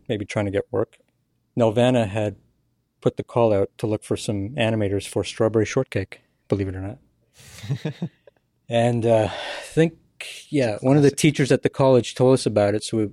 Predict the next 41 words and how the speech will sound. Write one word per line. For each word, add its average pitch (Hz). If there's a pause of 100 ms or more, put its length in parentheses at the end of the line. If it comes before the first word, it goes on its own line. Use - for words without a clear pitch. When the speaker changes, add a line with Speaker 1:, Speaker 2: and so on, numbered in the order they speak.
Speaker 1:
you 123
know, 98 (200)
we 131
went 110
to 117
Nelvana, 107 (100)
got 113
a -
little 107
test -
to 107
do. 101
We 104
did 101
a 98
test, -
a 107
bunch 101
of 101
us, - (680)
and 98
we, 95 (360)
we 104
applied 101
for 104
a 98
job. 101
And 101 (640)
I 110
believe 127
Charlie 135
Bonifacio, 110
who's 101 (640)
an 107
amazing 107
animator, 104
who's 98
still 98
in 107
the 104
business, 110